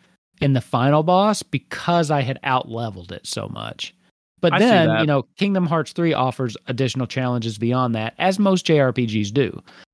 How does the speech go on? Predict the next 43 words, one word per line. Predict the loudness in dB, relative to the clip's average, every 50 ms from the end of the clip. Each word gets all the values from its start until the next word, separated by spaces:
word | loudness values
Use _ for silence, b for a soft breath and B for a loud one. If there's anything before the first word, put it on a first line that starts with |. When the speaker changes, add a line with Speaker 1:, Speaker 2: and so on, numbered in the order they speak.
| _
Speaker 1:
They | 0 2
don't, | 2 2 2 0 -2 -4
you | -2 0
know, | 0 2
they | 2 0 0
stop | 0 0 2 4 4
Speaker 2:
What | 4 4 4
Speaker 1:
with | 2
the | 0 0
Speaker 2:
difficulty | -2 0 2 4 4 6 6 4
Speaker 1:
story. | 2 0
Speaker 2:
did | -2
you | -6 -6
play | -4 0 0 0 0 -2
Kingdom | -4 -8 -8 -8 -8
Hearts | -8 -8 -8
three | -8 -8 -8
on? | -8 -10 -12 -12 -14 _ _ _ _ _ _ -4
Speaker 1:
I | -2
play | 0 2 4 4
all | 4 4 2
the | 2 -2
Kingdom | -4 -6 -6 -8 -6 -6
Hearts | -8 -8 -10 -10
on | -10 -10
normal. | -8 -10 -10 -10 -12 -12 -12 -14 -14 _ b b b b -14
Speaker 2:
Okay. | -14 -12 -12 -12 -14 -14 -20 _ _ 0
Speaker 1:
The | 2 4
only | 4 4 4 2 4
game | 4 4 4 4 4
I've | 2 0 -2
played | -2 0 0 2 2
on | 2 2 0
Speaker 2:
Or | 0
Speaker 1:
easy | 0 0 2 2 2 2
Speaker 2:
medium. | 2 2 2
Speaker 1:
recently | 2 2 2 0 0 -2 -2 -2 0 0 0 0 0
is | 0 0 0 -2 -2 -4 -4 -6 -6 -8 -12 _ -14 -14 -14 -14 -12 -8 -6
Last | -2 0 0 0 0 0 -2
of | -2 0
Us, | 0 0 0 0 -2 -6
and, | -8 -6 -4 -2 0 0 0 0 -2 -2 -4 -6 -10 -20 _ _ _ _ _ _ _ _ -6
um, | -2 -2 0 0 -2 -4 -4